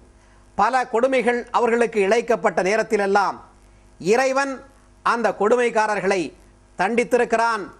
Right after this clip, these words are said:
என்பதுதான் வரலாறு. எனவே நாங்கள் அரசுகளையோ சமுதாயங்களையோ தலைவர்களையோ சார்ந்து நிற்கவில்லை, மாறாக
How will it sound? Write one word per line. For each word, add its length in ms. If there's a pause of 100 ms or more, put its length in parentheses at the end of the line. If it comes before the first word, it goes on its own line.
(160)
என்பதுதான் 600
வரலாறு. 500 (360)
எனவே 360
நாங்கள் 480 (380)
அரசுகளையோ 840 (1160)
சமுதாயங்களையோ 1000 (1040)
தலைவர்களையோ 640
சார்ந்து 360
நிற்கவில்லை, 640 (600)
மாறாக 680